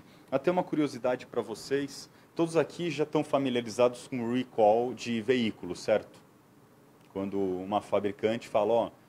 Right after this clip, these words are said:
deu um problema, traga seu veículo que eu vou, é, substituir a peça." É, quando eu tava vivendo nos Estados Unidos, eu passei por umas situações interessantes, que é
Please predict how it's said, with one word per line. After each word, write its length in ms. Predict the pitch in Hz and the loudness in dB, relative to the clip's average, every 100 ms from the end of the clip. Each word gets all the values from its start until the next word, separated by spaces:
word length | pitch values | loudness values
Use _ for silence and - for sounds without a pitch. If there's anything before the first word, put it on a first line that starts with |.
| _ | _
deu 120 | 110 | -2
um 40 | |
problema, 640 | 120 120 101 107 135 135 123 | 2 0 4 4 4 0 0
traga 300 | 113 117 117 | 4 4 2
seu 180 | 123 | -2
veículo 460 | 104 107 113 - 113 | -2 0 0 -4 -6
que 100 | 120 | -2
eu 80 | 107 | -2
vou, 340 | 104 113 110 - - - - | 0 0 0 -6 -20 -20 -4
é, 640 | 101 101 98 95 92 90 85 | 0 4 6 6 4 0 -2
substituir 640 | - 110 110 - 117 113 | -6 -6 -6 -4 2 4
a 60 | 113 | 6
peça." 500 | 107 92 - - 78 - - - - | 4 2 2 -10 -12 -16 -20 -20 -2
É, 380 | 98 98 95 95 - | 2 6 6 4 4
quando 140 | 139 | 4
eu 60 | 139 | 6
tava 200 | 139 131 | 6 6
vivendo 360 | 120 113 123 117 | 2 2 2 2
nos 140 | 110 | -2
Estados 260 | - 110 101 | 2 2 2
Unidos, 480 | 107 139 139 101 107 | 0 0 0 -4 -2
eu 160 | 95 | -4
passei 400 | - 113 - 120 | 2 0 2 -2
por 100 | 120 | 0
umas 160 | 113 110 | -2 -2
situações 460 | - 107 - 110 | 0 -2 0 -6
interessantes, 680 | 104 117 98 - 135 147 - | -2 0 0 0 0 -2 -4
que 140 | - 113 | 0 2
é 160 | 95 | 2